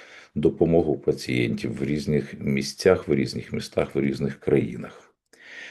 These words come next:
На сьогоднішній день академічна мобільність доступна для, для медичних сестер в Україні, налічує щонайменше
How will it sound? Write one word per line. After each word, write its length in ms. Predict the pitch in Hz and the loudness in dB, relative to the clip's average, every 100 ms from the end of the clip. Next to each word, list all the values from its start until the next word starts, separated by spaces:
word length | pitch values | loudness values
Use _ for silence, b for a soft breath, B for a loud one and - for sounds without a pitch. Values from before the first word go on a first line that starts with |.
| B | B
На 80 | 90 | 0
сьогоднішній 640 | - 104 113 107 - 90 | 4 6 6 4 2 0
день 320 | 80 78 76 73 | 4 4 4 0
академічна 560 | - 78 87 92 - | -2 2 2 2 0
мобільність 500 | 78 69 69 71 67 | 0 0 0 0 -2
доступна 520 | - - - - 71 | -6 -6 -8 0 2
для, 520 | 67 69 73 69 71 69 | 4 4 6 4 2 -2
для 220 | 73 76 | 2 2
медичних 540 | 73 71 73 - 73 | 2 -2 -4 -6 -10
сестер 360 | - 73 - 73 | -8 -6 0 2
в 40 | |
Україні, 600 | 69 - 87 101 107 101 98 B B B B - | 2 2 2 4 4 2 0 B B B B -2
налічує 400 | 87 95 95 80 | 0 2 0 -4
щонайменше 960 | - 90 85 82 90 92 - - 117 | 2 4 4 4 2 2 -2 0 0